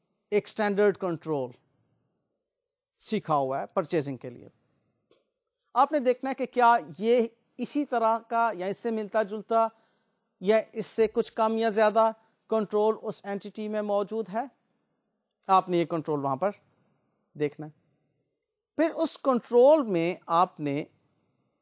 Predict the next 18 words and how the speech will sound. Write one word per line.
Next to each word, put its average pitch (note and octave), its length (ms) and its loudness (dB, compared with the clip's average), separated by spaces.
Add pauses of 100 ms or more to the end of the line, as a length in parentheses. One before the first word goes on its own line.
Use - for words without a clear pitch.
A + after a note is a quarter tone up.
(580)
मज़ीद F#3+ 500 0
ये G3 160 4
चीज़ D#3+ 320 -4
देखनी C3+ 360 -6
है D3+ 140 -8 (1500)
कि D4 220 4 (580)
क्या D4 260 6 (200)
इसमें C#4+ 340 0
चेक्स - 520 0
मौजूद C4+ 560 4
हैं C#4 280 0
डिफरेंट C#4 480 -4
जगहों C4+ 260 0
पर C#4 220 2
या C#4+ 140 2
नहीं। C#4 240 2 (680)
लाइक, A#3 300 4 (2500)
अब C#4 220 2